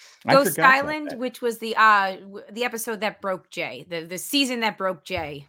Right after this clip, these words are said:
Speaker 2: where he was like, "This whole season sucks, but I like the ending. <laughs> I,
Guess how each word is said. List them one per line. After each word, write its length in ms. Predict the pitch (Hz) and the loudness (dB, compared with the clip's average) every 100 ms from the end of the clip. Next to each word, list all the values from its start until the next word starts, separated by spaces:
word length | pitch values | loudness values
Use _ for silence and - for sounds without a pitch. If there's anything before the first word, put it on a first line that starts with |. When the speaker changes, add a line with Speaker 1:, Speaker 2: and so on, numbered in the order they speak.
| - | -20
Speaker 2:
where 100 | 165 | -18
he 120 | 170 | -12
was 100 | 175 | -8
like, 180 | 170 - | -8 -8
"This 100 | 202 | -8
whole 220 | - 226 | -2 0
season 260 | - 427 208 | 4 4 2
sucks, 400 | - - 403 - - | -4 2 2 4 4
but 120 | - 185 | 4 4
I 40 | |
like 240 | 180 - - | 2 0 0
the 140 | 180 | -2
ending. 300 | 170 151 143 147 - - _ | -2 -6 -4 -4 -4 -8 _
<laughs> 400 | - _ 294 - | -14 _ -12 -8
I, 220 | - | -6